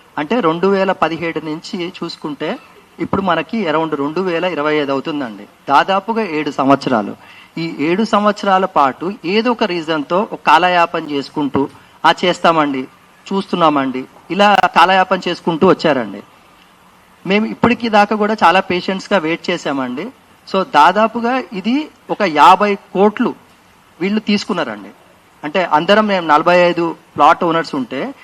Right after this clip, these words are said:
ఈ నలభై ఐదు ప్లాట్ ఓనర్స్ దగ్గర నుంచి దాదాపుగా యాభై కోట్లు డబ్బులు తీసుకున్న మనిషి, ఒక జవాబుదారితనంగా ఉండాల్సిన మనిషి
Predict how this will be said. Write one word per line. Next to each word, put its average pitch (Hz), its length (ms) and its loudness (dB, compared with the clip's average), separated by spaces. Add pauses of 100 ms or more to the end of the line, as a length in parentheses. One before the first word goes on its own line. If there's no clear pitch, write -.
(180)
ఈ 160 100 -4
నలభై 165 360 2
ఐదు 214 200 -4
ప్లాట్ 175 320 2
ఓనర్స్ 160 360 0
దగ్గర 139 240 -6
నుంచి 135 260 -6
దాదాపుగా 196 1000 0 (440)
యాభై 170 360 6
కోట్లు 208 520 0 (260)
డబ్బులు 160 300 2
తీసుకున్న 175 420 -4
మనిషి, 143 600 -2 (420)
ఒక 170 120 -2
జవాబుదారితనంగా 185 1120 2
ఉండాల్సిన 160 400 -2
మనిషి 143 600 -2